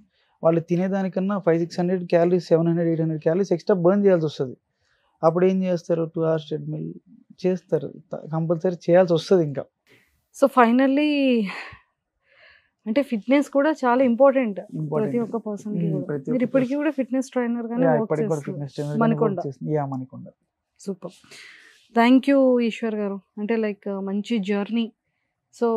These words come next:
Speaker 2: ఇన్ని ప్రాబ్లమ్స్ ఫేస్ చేశారు, ఫ్యామిలీకి ఎలా సపోర్ట్ ఉన్నారు, ఒక వైఫ్ <laughs> రిలేషన్‌కి ఎంత మీనింగ్‌ఫుల్ ఉంది. అన్నిటికన్నా నాకు బాగా నచ్చింది ఏంటంటే మీ మ్యారేజ్.
Speaker 1: <laughs>
Speaker 2: పెద్ద ఫంక్షన్ హాల్ బుక్ చేసుకొని,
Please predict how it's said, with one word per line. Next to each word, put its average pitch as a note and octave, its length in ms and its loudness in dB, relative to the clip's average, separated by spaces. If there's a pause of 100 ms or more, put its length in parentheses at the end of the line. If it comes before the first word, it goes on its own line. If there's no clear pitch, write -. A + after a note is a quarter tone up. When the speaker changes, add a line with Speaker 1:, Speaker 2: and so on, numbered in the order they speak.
(160)
Speaker 2:
ఇన్ని G#3+ 200 -2
ప్రాబ్లమ్స్ A3 500 -2
ఫేస్ A3+ 220 -4
చేశారు, G#3 480 -6
ఫ్యామిలీకి G#3+ 540 -4
ఎలా G3+ 160 0
సపోర్ట్ A3 420 -6
ఉన్నారు, F#3+ 360 -8
ఒక F#3 220 -12
వైఫ్ G3 400 0
<laughs> B3+ 800 4 (120)
రిలేషన్‌కి B3 640 6
ఎంత A3+ 360 0
మీనింగ్‌ఫుల్ A3+ 500 0
ఉంది. G#3 220 -4
అన్నిటికన్నా E4+ 580 2
నాకు D4 180 -2
బాగా A#3 280 2
నచ్చింది C4 400 0
ఏంటంటే A3+ 400 -6 (640)
మీ A#3+ 120 6
మ్యారేజ్. F#3+ 460 0 (180)
Speaker 1:
<laughs> - 580 -6 (680)
Speaker 2:
పెద్ద A3 340 4
ఫంక్షన్ C4 460 4
హాల్ A#3 200 2
బుక్ G#3 220 -10
చేసుకొని, G3 480 -4